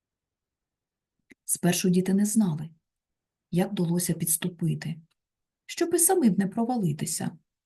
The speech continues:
Але старший брат був розсудливий та відважний, і сокира в його, в його руках не законяла. Він узявся рубати лід, прокладаючи хід до берега, а молодший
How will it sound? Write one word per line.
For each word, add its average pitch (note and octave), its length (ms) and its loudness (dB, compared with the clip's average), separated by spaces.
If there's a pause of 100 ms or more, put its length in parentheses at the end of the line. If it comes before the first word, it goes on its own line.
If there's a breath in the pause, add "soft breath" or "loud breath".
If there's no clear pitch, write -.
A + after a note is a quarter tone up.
(1400 soft breath)
Але D4 220 6
старший C4+ 440 4
брат G3+ 280 4
був A3 220 2
розсудливий E3 800 2 (100)
та D#3+ 120 2
відважний, D3+ 720 0 (520)
і F3+ 80 8
сокира G#3 500 6
в F#3 80 2
його, F3+ 420 4
в E3 80 4
його F#3 300 8
руках G#3 560 2
не F3 200 10
законяла. B3+ 720 2 (880)
Він A3 220 12
узявся G3 460 10
рубати F#3 500 6
лід, F#3+ 360 4 (420)
прокладаючи G3 920 2
хід F#3+ 340 0
до F#3+ 120 0
берега, D#3+ 600 -2 (640)
а F3 100 6
молодший F#3 800 4